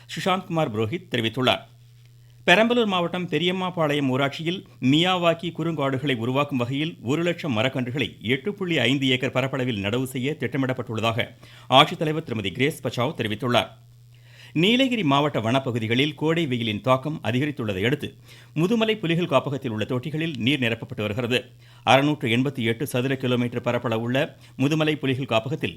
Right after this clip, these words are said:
யானைகள் உள்ளிட்ட விலங்குகளுக்கு இரண்டு லட்சம் லிட்டர் கொள்ளளவு கொண்ட இருபது தொட்டிகளில் கோடைக்காலம் முழுவதும் தண்ணீர் நிரப்ப ஏற்பாடுகள் செய்யப்பட்டுள்ளதாக வனத்துறை தெரிவித்துள்ளது. ஈரோடு மாவட்டம் சத்தியமங்கலம் மைசூர் தேசிய நெடுஞ்சாலையை ஒட்டிய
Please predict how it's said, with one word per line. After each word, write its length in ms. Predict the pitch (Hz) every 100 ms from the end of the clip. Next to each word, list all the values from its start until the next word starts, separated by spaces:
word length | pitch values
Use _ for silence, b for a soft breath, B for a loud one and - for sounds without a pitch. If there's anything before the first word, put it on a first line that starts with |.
| -
யானைகள் 520 | 113 139 170 185 226
உள்ளிட்ட 240 | 147 131 113
விலங்குகளுக்கு 500 | 98 120 123 117 139 190 190 107
இரண்டு 240 | 151 175
லட்சம் 320 | 170 147 139 113
லிட்டர் 240 | 110 139 117
கொள்ளளவு 340 | 117 127 117 123
கொண்ட 260 | 123 165 104 131
இருபது 280 | 165 185
தொட்டிகளில் 520 | 175 107 117 127 156 165
கோடைக்காலம் 500 | 151 151 175 160 117
முழுவதும் 380 | 113 127 139 185 -
தண்ணீர் 280 | 117 131 110
நிரப்ப 300 | 107 107 92 -
ஏற்பாடுகள் 520 | 120 131 139 135 139
செய்யப்பட்டுள்ளதாக 720 | 95 110 - 113 107 113 180 190 135
வனத்துறை 380 | 113 127 127 151 175
தெரிவித்துள்ளது. 500 | 110 110 120 117 90 - b b b b b b - 185
ஈரோடு 240 | 254 262 220
மாவட்டம் 360 | 202 196 202
சத்தியமங்கலம் 560 | 160 147 180 175 170 170 123
மைசூர் 400 | 127 131 156 117
தேசிய 280 | 131 135 127
நெடுஞ்சாலையை 500 | 110 123 131 127 117
ஒட்டிய 420 | 110 110 127 139